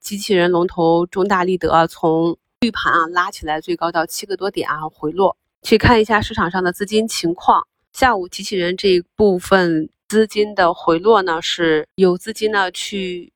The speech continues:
前期的啊热点板块、光模块、光芯块这里啊去做了一下反抽反弹。可以看到像天福通信、海辰光啊，也是调整了四五个交易日，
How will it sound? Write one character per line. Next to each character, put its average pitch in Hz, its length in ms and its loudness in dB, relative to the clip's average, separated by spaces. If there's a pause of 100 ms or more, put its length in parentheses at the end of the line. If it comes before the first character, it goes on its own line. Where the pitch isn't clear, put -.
前 196 280 4
期 262 120 -6
的 226 140 4
啊 - 80 -4 (240)
热 196 180 2
点 175 240 -2
板 151 220 0
块、 170 280 2
光 190 220 2
模 170 160 0
块、 226 320 2 (200)
光 247 120 -4
芯 277 220 -8
块 233 220 -2
这 180 100 -10
里 156 100 -6
啊 135 140 -6
去 - 160 -12
做 170 140 -6
了 170 80 -2
一 165 80 -2
下 165 160 0
反 151 200 -8
抽 165 200 -8
反 156 180 -6
弹。 151 320 -2 (160)
可 202 80 2
以 190 80 4
看 185 160 0
到 180 100 2
像 175 280 0
天 185 180 -2
福 180 140 -4
通 190 180 0
信、 196 340 4 (340)
海 180 120 -2
辰 180 180 -4
光 190 260 4
啊， 185 40 0
也 165 220 -4
是 180 260 -4
调 160 340 -2
整 190 200 -2
了 160 260 2
四 - 220 -2
五 196 120 4
个 180 140 -2
交 180 180 0
易 196 120 2
日， 208 260 0